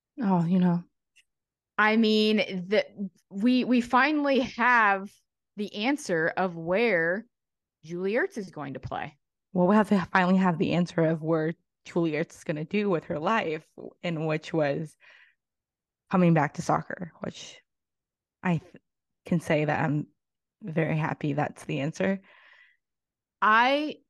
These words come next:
Speaker 2: I've given you my opinion on this, and I'll state it here. Um, I did not want her to go to Angel City.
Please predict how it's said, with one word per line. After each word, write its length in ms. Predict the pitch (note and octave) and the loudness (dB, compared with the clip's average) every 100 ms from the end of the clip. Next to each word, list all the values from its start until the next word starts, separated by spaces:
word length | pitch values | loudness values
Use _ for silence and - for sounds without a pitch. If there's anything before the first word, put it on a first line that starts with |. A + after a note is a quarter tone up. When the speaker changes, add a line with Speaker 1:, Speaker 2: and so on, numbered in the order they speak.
| _ _ _ _ _ _ _ _ _ _ | _ _ _ _ _ _ _ _ _ _
Speaker 2:
I've 160 | B3 C4+ | -2 0
given 220 | C4+ B3 | 2 2
you 60 | |
my 120 | G3+ F3 | 2 0
opinion 340 | E3+ F3 D3 | -2 -6 -6
on 140 | D3 | -6
this, 200 | C#3 D#3 | -4 -6
and 80 | - | -4
I'll 80 | E3+ | -6
state 300 | - F#3+ E3 | -4 -4 -2
it 80 | D3 | -6
here. 460 | - E3+ C3 E3+ - - | -6 -6 -6 -8 -12 -6
Um, 520 | F#3 E3+ D#3 B2 F3 - _ _ _ _ _ _ | -2 -2 -2 -6 -10 -16 _ _ _ _ _ _
I 280 | G3 G3 A#3+ | 2 4 2
did 260 | A3 G#3 G3 | -2 -4 -2
not 200 | F3 - | 0 -2
want 220 | F3 D#3 | -4 -6
her 80 | F#3 | -6
to 100 | G#3 | -6
go 100 | G#3 | -4
to 80 | G#3 | -4
Angel 320 | - G#3 G3+ | -6 -6 -8
City. 480 | - G3 G3 A3+ | -6 -4 -2 -4